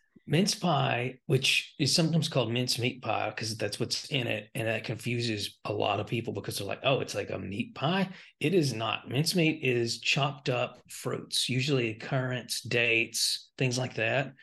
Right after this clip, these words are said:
So it's just an assortment of fruit with, usually cooked down with, like, rum or some kind of spirit brandy and then made into a pie. And so it just, it has all the Christmas spice components and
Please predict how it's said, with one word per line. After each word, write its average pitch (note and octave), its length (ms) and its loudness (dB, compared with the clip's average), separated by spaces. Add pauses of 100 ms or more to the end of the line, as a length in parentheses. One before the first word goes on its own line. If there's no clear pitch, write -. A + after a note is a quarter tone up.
(260)
So - 100 0
it's C3+ 120 2
just G#3 260 0
an C#3 80 4
assortment D3+ 760 0
of A2 140 -6
fruit A2+ 560 -2 (160)
with, A2 480 -2
usually D3 360 4
cooked - 340 -6
down B2 260 0
with, G#2 140 -8
like, G2+ 160 -8
rum G#2+ 380 -2
or A2 80 -8
some A2 160 -2
kind A2 180 -4
of A2 220 -8
spirit G#2+ 460 -2
brandy G#2+ 540 -4 (320)
and C#3 120 4
then C#3 100 6
made B2+ 180 4
into B2 200 2
a G#2+ 40 -2
pie. - 320 -6 (420)
And B2+ 120 -4
so C3 200 2
it C#3 100 -2
just, C#3 280 -2
it C3+ 80 0
has C3 300 -2 (160)
all D3 240 4
the D#3+ 120 0
Christmas - 680 0
spice - 400 -2
components G3 800 -6
and B2+ 560 -2